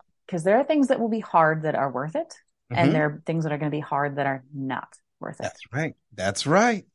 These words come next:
Speaker 1: How do we
Speaker 2: That's
Speaker 1: identify the difference?
Speaker 2: Listening,
Speaker 1: Mm-hmm.
Speaker 2: right? But now this is internal listening.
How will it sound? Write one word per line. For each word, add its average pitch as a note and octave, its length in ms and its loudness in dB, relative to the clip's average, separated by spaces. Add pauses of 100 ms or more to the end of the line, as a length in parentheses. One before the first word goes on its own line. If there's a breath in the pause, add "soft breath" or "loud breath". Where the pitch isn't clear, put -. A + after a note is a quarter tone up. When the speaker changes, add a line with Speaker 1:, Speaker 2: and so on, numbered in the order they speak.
(180)
Speaker 1:
How D#3+ 200 -4
do D3+ 80 -4
we D3 100 -4
Speaker 2:
That's C#3 80 -4
Speaker 1:
identify C3+ 380 -6
the C3 60 -6
difference? - 520 -14 (960)
Speaker 2:
Listening, C4+ 580 2 (520)
Speaker 1:
Mm-hmm. C3+ 240 -10
Speaker 2:
right? C4 280 4 (140)
But D3+ 140 4
now D3+ 480 4 (200)
this E3 220 -4
is C#3 300 2 (580)
internal E3 600 2 (180)
listening. - 500 -6